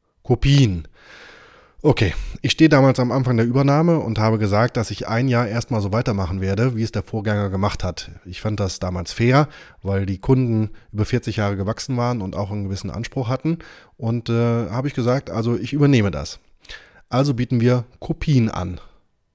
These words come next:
Fünfundzwanzig Cent schwarz-weiß, fünfzig Cent vier C. Und ich denke mir,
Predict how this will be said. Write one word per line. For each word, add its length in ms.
Fünfundzwanzig 500
Cent 400
schwarz-weiß, 720
fünfzig 360
Cent 320
vier 240
C. 340
Und 220
ich 100
denke 240
mir, 340